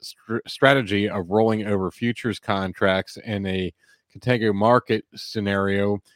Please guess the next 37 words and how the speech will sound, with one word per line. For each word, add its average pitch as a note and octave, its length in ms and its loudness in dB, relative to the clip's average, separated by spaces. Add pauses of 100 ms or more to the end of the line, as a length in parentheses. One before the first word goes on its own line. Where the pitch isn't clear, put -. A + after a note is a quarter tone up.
(180)
contributes C3 680 0
to A#2+ 220 2
its - 180 -4
challengers, F#2+ 720 0
making G2 380 -2
a F2 60 -2
potentially A2 480 -4
risky G2+ 400 -2
investment G2 540 -4 (360)
for G#2 240 2
the F2+ 280 -4 (120)
inexperienced, G#2+ 880 -2 (220)
despite A2+ 520 0
its G#2+ 120 -18
popularity G#2 840 0 (280)
compared G#2 340 0
to F#2+ 60 -2
alternatives F#2+ 640 -2
like F#2 180 -2
the G2 80 -8
United F#2 300 -4
States F#2 260 -4
twelve F#2+ 240 -2
month, F2 220 -4 (100)
month F#2 400 -6
natural F2+ 340 -4
gas A2 300 0
fund, G2+ 340 -4
L F#2 300 -4
P F#2 300 -6 (340)
U A2 200 2
N F#2+ 120 0
L, F#2+ 340 0 (260)
which G#2+ 180 -4
claims F#2+ 400 -2
to - 180 -4
mitigate F#2 580 -4